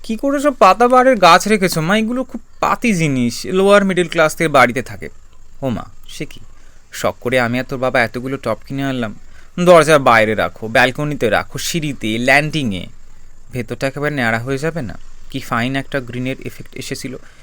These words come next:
একটু অন্যভাবে রাখো, গাছ রাখো, কিন্তু ডিফারেন্ট টাইপের। Why don't you try for flowers, মা? বক্স গ্রিলে বসিয়ে দাও, ব্যাস, ডিউটি ফিনিশ। রোদ্দুর তো পাবেই, বর্ষা চলছে, এখন তোমায় রোজ ভৃঙ্গারও উপুর করতে হবে না।" খাসা বলেছে তো লালটু।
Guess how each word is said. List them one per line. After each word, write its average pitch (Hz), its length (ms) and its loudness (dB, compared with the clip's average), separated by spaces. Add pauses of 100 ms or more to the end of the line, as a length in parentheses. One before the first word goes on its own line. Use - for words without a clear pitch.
(280)
একটু 208 240 4
অন্যভাবে 175 460 4
রাখো, 107 380 2
গাছ 127 480 2
রাখো, 147 180 0
কিন্তু 156 240 -6
ডিফারেন্ট 143 480 -6
টাইপের। 92 380 -2 (460)
Why - 240 0
don't 214 180 2
you 190 140 0
try 156 580 4 (100)
for 131 320 4
flowers, 123 460 2
মা? 123 140 -2
বক্স 135 360 0
গ্রিলে 156 200 0
বসিয়ে 143 420 -4
দাও, 131 160 4
ব্যাস, 143 260 -4
ডিউটি 151 260 -4
ফিনিশ। 135 440 -4 (380)
রোদ্দুর 160 360 -2
তো 190 100 2
পাবেই, 185 360 6
বর্ষা 175 380 2
চলছে, 180 460 0
এখন 170 340 0
তোমায় 170 260 -2
রোজ 160 180 -2
ভৃঙ্গারও 156 480 2
উপুর 151 220 -4
করতে 151 280 -4
হবে 139 260 2
না।" 110 180 -4 (1400)
খাসা 123 320 0
বলেছে 117 380 -6
তো 135 120 -8
লালটু। 120 300 -8